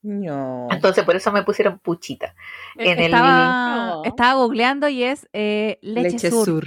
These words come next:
Speaker 1: sí.
Speaker 2: Leche Sur,
Speaker 3: Efectivamente.
Speaker 2: ¿viste?
Speaker 1: Y es
Speaker 2: Esa.
Speaker 1: una leche condensada, muy
Speaker 2: Sí,
Speaker 1: dulce.
Speaker 2: sí. Y, eh, el de ahora, que es el de Evecita y el de Queen.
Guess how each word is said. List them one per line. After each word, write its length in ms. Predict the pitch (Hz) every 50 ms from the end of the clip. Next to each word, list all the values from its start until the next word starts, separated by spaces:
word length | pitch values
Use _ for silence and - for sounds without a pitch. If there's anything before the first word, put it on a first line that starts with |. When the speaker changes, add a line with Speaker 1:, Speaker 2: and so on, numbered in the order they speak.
| - - - _ _
Speaker 1:
sí. 180 | - - - -
Speaker 2:
Leche 300 | - 202 202 - - 226
Sur, 200 | 220 220 - 214
Speaker 3:
Efectivamente. 260 | 214 220 175 - 196
Speaker 2:
¿viste? 280 | 185 190 - 381 381 - _ _ _ _ _ -
Speaker 1:
Y 40 | -
es 200 | 170 165 165 170
Speaker 2:
Esa. 120 | 190 196
Speaker 1:
una 120 | 202 196 185
leche 320 | 190 214 214 214 - 185
condensada, 880 | - 214 226 233 220 233 226 208 202 - 156 131 127 127 131 135 143 _ -
muy 240 | 180 208 233 226
Speaker 2:
Sí, 60 | 190 151
Speaker 1:
dulce. 540 | 170 160 147 147 135 - - 131 127 - _ _ _ - 233 233 -
Speaker 2:
sí. 160 | 175 151 - - _ _ _ - - - - 233 226 _ _
Y, 760 | - 233 247 254 254 254 254 254 254 254 262 269 269 269 - - _ _ _ _ _ _ _ -
eh, 840 | 220 226 226 220 220 220 220 220 220 220 220 214 214 214 208 - -
el 220 | 214 220 220 220
de 100 | 226 226
ahora, 280 | 226 240 262 269 277 277
que 180 | - 269 269 269 277 277
es 60 | 277 262
el 160 | 254 254 247
de 540 | 247 247 247 247 240 240 233 233 226 226 214
Evecita 580 | - 214 214 220 226 226 - 277 - 277 277
y 100 | 277 269
el 120 | 269 262 254
de 120 | 254 233
Queen. 260 | - 156 143 147 170